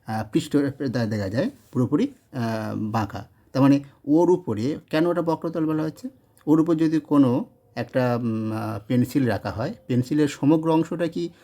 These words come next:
ওই তলের উপর থাকছে? থাকছে না, শুধুমাত্র পেন্সিলের কিছু অংশ ওই তলের উপর থাকে, সেই জন্য ওটাকে বক্রতল বলবো। তাহলে ফুটবলের কটা তল? একটা মাত্র তল, সেটা হলো কি?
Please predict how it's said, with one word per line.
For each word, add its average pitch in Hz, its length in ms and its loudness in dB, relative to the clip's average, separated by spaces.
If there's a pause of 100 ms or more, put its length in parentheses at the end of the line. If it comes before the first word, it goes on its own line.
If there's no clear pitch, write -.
(140)
ওই 143 120 4
তলের 143 240 4
উপর 160 220 0
থাকছে? - 460 -8 (120)
থাকছে 113 340 -8
না, 101 120 -6 (220)
শুধুমাত্র 156 340 2 (120)
পেন্সিলের 170 420 -2
কিছু 220 260 -4
অংশ 156 260 4 (400)
ওই 127 80 -2
তলের 107 260 0
উপর 104 160 -6
থাকে, - 300 -14 (420)
সেই 117 180 -2
জন্য 151 220 4
ওটাকে 113 280 0
বক্রতল 107 480 -6
বলবো। 104 340 -10 (420)
তাহলে 131 180 0
ফুটবলের 127 540 0
কটা 123 240 0
তল? 180 220 0 (220)
একটা - 300 -2
মাত্র 104 320 -4
তল, 98 180 -12 (280)
সেটা 113 240 -4
হলো 120 160 0
কি? 277 220 0